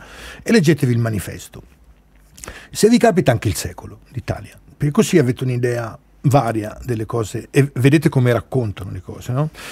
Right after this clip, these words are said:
Io ho mantenuto un po' quella logica, insomma. Eh, per cui io sono ancora uno di quelli, eh, che si fida in qualche modo, almeno di una certa parte dei giornalisti che sono rispettabili.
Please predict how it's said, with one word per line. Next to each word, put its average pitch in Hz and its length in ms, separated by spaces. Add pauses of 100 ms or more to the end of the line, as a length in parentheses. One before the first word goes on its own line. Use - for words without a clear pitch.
(140)
Io 196 180
ho 170 40
mantenuto 147 480
un 135 100
po' 143 100
quella 123 260
logica, 117 460
insomma. 110 400 (680)
Eh, 117 920
per 156 140
cui 185 280 (280)
io 226 180
sono 175 160
ancora 175 280
uno 160 140
di 151 80
quelli, 131 500
eh, 120 240
che - 120
si - 160
fida 123 460
in 107 100
qualche - 280
modo, 117 320
almeno 139 500
di 110 100
una 120 120
certa 110 340
parte 123 320
dei 117 100
giornalisti 135 460
che 135 120
sono 120 360 (340)
rispettabili. - 760